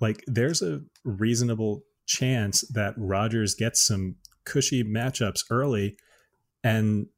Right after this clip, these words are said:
like, starts off hot and becomes one of the most popular early season pickups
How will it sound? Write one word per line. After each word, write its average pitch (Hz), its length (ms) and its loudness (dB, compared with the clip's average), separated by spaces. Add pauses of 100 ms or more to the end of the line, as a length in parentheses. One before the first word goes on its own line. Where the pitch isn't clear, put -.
(260)
like, 104 240 0 (100)
starts - 400 2
off 110 160 -2
hot 117 400 0
and 95 120 -4
becomes 104 420 -4
one 101 180 -4
of 92 140 -6
the 92 140 -2 (220)
most 104 280 -4
popular 98 560 -2
early 104 280 0
season 95 440 -2
pickups - 580 -8